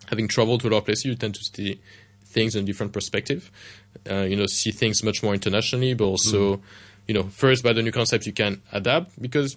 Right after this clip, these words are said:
Speaker 1: you know, I would always think, "Oh, like, this concept exists, so can I bring that to Hong Kong? Can I bring that to Europe, to North America?" Because I live in all those places.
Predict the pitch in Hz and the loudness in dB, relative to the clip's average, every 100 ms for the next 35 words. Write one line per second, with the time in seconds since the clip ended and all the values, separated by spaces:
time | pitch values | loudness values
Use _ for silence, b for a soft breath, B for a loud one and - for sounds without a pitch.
0 | - - 147 123 135 127 139 135 127 - | -10 -4 0 4 4 4 2 2 0 -2
1 | 127 120 120 110 95 104 101 113 123 120 | -2 0 0 -2 -2 -4 -4 -4 -4 -4
2 | 104 107 104 - 98 117 104 98 101 101 | -4 -4 -4 -4 -4 -4 -4 -4 -4 -4
3 | - 98 95 123 98 92 92 92 - 98 | -6 -8 -4 -4 -4 -4 -4 -6 -6 -2
4 | 143 131 98 98 98 95 107 127 107 92 | 0 0 0 -4 -4 -4 -2 -2 -4 -6
5 | 90 98 98 98 98 98 98 98 - - | -6 -6 -6 -4 -4 -4 -4 -6 -4 -2
6 | - - | -2 -4